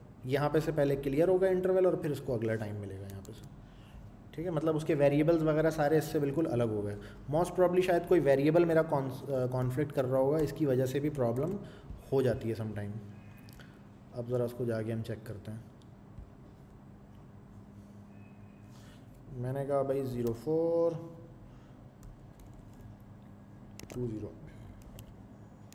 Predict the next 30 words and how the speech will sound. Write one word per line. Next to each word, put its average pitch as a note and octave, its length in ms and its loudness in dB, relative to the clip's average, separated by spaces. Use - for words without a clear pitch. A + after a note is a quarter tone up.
सबमिट, A#2+ 280 -4
ठीक E3 160 -4
है F#3+ 60 2
भाई, D#3+ 120 2
टू D#3 180 4
सिक्सटी D#3+ 360 0
एट E3 100 6
days E3 220 6
हो E3 100 6
गया। F#3 200 4
अब A#2+ 140 -8
टू D#3 120 2
सिक्सटी D#3 320 -2
एट D#3 120 4
days D#3 200 4
के - 100 -2
बाद D#3 140 4
अब D#3 60 4
मैं D#3 120 4
इसको F#3 220 -2
टू C#3+ 120 -2
थाउजेंड C3+ 380 0
का C3+ 60 2
एक C3 120 0
देता A#2 220 0
हूँ, A#2+ 120 -4
ये B2 120 -2
अभी B2 160 0
भी C#3 100 0
टू, B2+ 320 -2